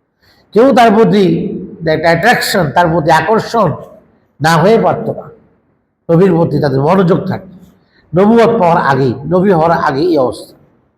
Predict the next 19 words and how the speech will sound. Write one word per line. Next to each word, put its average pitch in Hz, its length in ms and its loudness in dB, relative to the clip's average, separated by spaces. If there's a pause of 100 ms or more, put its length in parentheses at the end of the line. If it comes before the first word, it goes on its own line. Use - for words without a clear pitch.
(1400)
আল্লাহ 156 400 2
তাআলা 160 560 0 (640)
এই 160 180 0
আয়াতগুলোতে 151 680 0
সেই 254 300 0
মুনাফিকদেরকে, 170 1000 -2 (640)
সমাজের 147 720 0 (560)
যুগে 208 200 2
যুগে 196 240 2
এমন 180 200 2
মুনাফিক 165 520 0
আসবে 151 460 -2 (1040)
যারা 160 240 2
হয়তো 175 500 2
ইসলামকে 190 560 -2
বিশ্বাস 175 420 -2
করে, 165 180 0
কিন্তু 147 280 -2
কার্যত 185 840 0